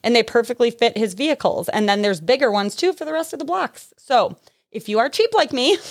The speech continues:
<laughs> thrifty, as we like to call it, um, they are called Glyph, I believe. Glyph is the storage.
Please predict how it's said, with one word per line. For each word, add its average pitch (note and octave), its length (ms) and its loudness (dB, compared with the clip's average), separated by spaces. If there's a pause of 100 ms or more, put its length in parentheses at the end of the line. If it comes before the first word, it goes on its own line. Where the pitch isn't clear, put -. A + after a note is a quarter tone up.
(360)
<laughs> - 480 -10
thrifty, A#3 540 -2
as C4 160 -2
we B3+ 80 2
like B3+ 200 0
to C#4 80 -4
call C4+ 260 2
it, E4 160 0 (280)
um, A3+ 280 4
they B3+ 180 2
are C#4 100 2
called A3+ 360 0 (460)
Glyph, G#3+ 500 -2 (180)
I F4 80 0
believe. A4 360 4 (260)
Glyph G3+ 520 -4
is C#4 140 -10
the D4 80 -14
storage. F4 400 -6